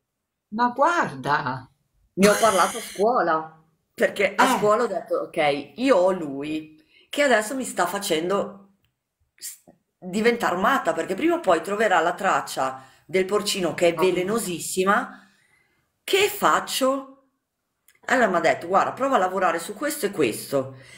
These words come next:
Speaker 2: Se vedi che non va, Ambra, devi comunque lasciare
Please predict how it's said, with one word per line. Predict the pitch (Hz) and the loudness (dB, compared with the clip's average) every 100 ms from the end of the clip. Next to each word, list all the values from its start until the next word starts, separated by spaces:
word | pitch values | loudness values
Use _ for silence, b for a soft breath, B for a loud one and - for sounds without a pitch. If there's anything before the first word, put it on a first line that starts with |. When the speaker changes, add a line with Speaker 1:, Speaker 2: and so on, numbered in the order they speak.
| B | B
Speaker 2:
Se | - - 339 | -4 0 2
vedi | 302 208 | 2 0
che | 202 | -4
non | 185 185 | -2 0
va, | 170 139 101 - | 2 2 0 -4
Ambra, | - 160 147 131 - - _ | 0 0 0 -6 -6 -16 _
devi | 170 214 170 170 | 0 2 2 -6
comunque | - 214 202 170 175 | -6 -4 -2 -2 0
lasciare | 190 190 - 143 139 147 - | 0 0 0 0 0 -2 -6